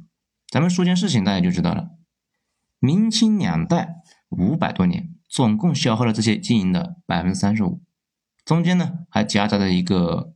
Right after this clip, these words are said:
康乾盛世。这问题是西班牙人只有六百万人，当时中国同时期的明朝将近两亿人，西班牙人口是中国的零头，却用着中国人三四倍量的货币量。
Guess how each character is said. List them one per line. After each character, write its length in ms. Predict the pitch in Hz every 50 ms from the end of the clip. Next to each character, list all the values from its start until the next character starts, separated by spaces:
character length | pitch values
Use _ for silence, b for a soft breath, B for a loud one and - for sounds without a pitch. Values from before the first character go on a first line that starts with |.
| _ _
康 240 | - 135 139 143
乾 180 | 139 - 90 90
盛 200 | - - 131 110
世。 260 | - - 117 110 - _ _ _ _ _ _ _ _ _ _ _ _ _ _ _ _ _ _ _
这 140 | _ - 214
问 200 | 220 233 240 220
题 140 | 180 180 131
是 180 | 135 - - 139
西 240 | - - 214 208
班 220 | 208 214 214 175 -
牙 220 | 90 85 87 120
人 280 | 143 147 127 117 92 -
只 200 | - - 135 143
有 80 | 131
六 180 | 120 160 220 240
百 180 | 214 - - -
万 160 | - - -
人， 160 | - - - _ _ _ _ _ _ _ _ _
当 260 | _ 156 160 175 185
时 320 | 180 180 - 202 214 214 214 B B B -
中 200 | - 175 180 175
国 140 | 170 143 135
同 240 | - - 113 139
时 140 | 139 143 120
期 180 | 110 - - 123
的 100 | 113 107
明 320 | 90 87 85 85 117 156
朝 440 | 156 - - 82 82 85 - - - _ _
将 200 | _ - 110 107
近 240 | 107 117 113 104 92
两 180 | 90 87 78 82
亿 80 | 117
人， 240 | 131 110 - - - - _ _ _ _ _ _ _ _ _ _ _ _ _ _ _
西 260 | - - - 196 202
班 140 | 202 202 202
牙 160 | 196 156 147
人 180 | 151 131 107 113
口 140 | 220 - 90
是 100 | - 120
中 300 | - - 170 175 175 156
国 80 | 135
的 120 | 123 127 120
零 260 | 95 85 80 101 135
头， 200 | - - - - - _ _ _ _
却 240 | - - - 117 117
用 140 | 127 120
着 100 | 101 92
中 360 | - - - 143 147 151 143 123
国 120 | 113 113
人 160 | 98 87 90
三 280 | 90 90 - 120 117 113
四 260 | - - - 160 147
倍 140 | 135 127 110
量 160 | 104 113 107
的 100 | 95 87
货 160 | 87 - 131
币 120 | 107 104 98
量。 180 | 110 123 127